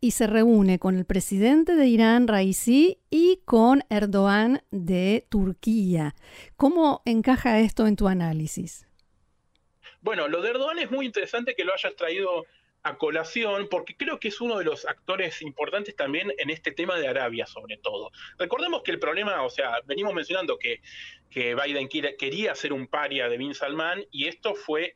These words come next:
Speaker 2: eh, por las varias violaciones a los derechos humanos sospechadas con bastantes pruebas del régimen de bin Salman, y en principio la más importante, el asesinato
Speaker 1: Ujú.
Speaker 2: de Jamal Khashoggi, allá por, eh, dos mil dieciocho en el consulado árabe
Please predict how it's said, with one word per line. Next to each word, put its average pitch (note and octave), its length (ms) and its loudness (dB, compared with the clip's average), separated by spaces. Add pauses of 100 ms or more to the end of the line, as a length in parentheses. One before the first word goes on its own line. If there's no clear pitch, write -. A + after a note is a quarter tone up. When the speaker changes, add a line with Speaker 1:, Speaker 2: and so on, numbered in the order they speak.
(120)
Speaker 2:
eh, A#2 200 -6
por A2 280 -8
las A2 200 -8 (600)
varias F3 340 -6
violaciones B2+ 480 -4
a B2 40 -2
los A#2+ 80 -4
derechos C3+ 300 -6
humanos C#3+ 260 -4 (220)
sospechadas D#3 640 -6
con C3 160 -6
bastantes C#3+ 460 -6
pruebas C3+ 520 -4 (280)
del A#2 160 -4
régimen B2 400 -6
de A#2+ 100 -4
bin C#3+ 220 -6
Salman, F3 440 -6 (220)
y D3 120 -6
en D3+ 100 -8
principio D#3+ 420 -4
la B2 80 -4
más C#3 160 -6
importante, D#3+ 520 -4
el D#3+ 60 -2
asesinato C#3 540 -4
Speaker 1:
Ujú. - 40 0
Speaker 2:
de A#2+ 140 -2
Jamal C3+ 320 -4
Khashoggi, C#3 540 -6 (680)
allá C#3+ 400 -6
por, C3+ 220 -2
eh, A#2+ 160 -2
dos B2 160 -4
mil E3+ 180 -6
dieciocho D3+ 760 -4
en D#3 100 -4
el B2+ 180 -8
consulado D3+ 680 -4
árabe D#3 440 -4